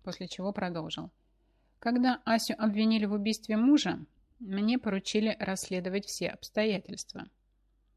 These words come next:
Но первые показания она давала не мне,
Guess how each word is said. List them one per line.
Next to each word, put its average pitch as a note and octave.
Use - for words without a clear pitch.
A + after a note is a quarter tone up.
Но G#3
первые G3
показания G3+
она F#3
давала F3+
не G3+
мне, G3+